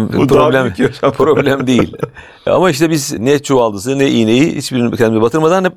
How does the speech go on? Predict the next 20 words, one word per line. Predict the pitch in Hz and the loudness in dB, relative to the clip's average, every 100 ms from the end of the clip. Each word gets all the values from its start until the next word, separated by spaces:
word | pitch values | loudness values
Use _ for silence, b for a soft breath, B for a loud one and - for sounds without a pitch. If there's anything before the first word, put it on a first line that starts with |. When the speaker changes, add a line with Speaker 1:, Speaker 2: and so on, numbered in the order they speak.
| - | -4
Speaker 2:
hepsini | 202 - 135 | -4 -2 -2
baş-, | 117 - | -2 -2
başkasına | 127 135 131 - 135 | -6 -4 -4 -2 -2
batırma | 120 117 113 | 0 0 0
taraftarıyız. | 98 98 - 90 120 185 B B - | 0 -2 0 -2 0 -4 B B -4
Yani | 113 | -4
kendimiz | 110 120 143 139 120 | 0 -2 0 -2 -4
azadeyiz | - 104 98 104 104 98 107 - | -2 0 0 0 0 -2 -4 -6
bunların | 87 80 78 | -6 -6 -6
hepsinden. | - - - - 95 | -10 -10 -6 -2 -2
Speaker 1:
Evet. | 85 B - | -2 B -6
Speaker 2:
Biz | 101 92 - - | -6 -6 -12 -8
sütten | - 117 107 | -8 -2 -2
çıkmış | 92 92 95 | -2 -12 -6
ak | 107 - | -6 -6
kaşık, | - - - B B B - | -6 -6 -6 B B B -12
e, | 78 85 90 | -6 -4 -4
hiçbir | 110 - | -6 -6
kusurumuz | 87 90 76 76 | -6 -4 -4 -2
yok. | 151 | -2